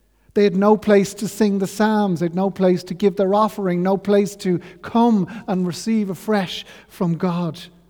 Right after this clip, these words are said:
So they had to reimagine what it was to be the church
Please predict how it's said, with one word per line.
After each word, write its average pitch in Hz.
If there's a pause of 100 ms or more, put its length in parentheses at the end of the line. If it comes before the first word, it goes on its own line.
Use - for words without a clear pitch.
(1160)
So -
they 214
had 269
to 214
reimagine 175
what 156
it 170
was 143 (220)
to -
be 143
the 135
church -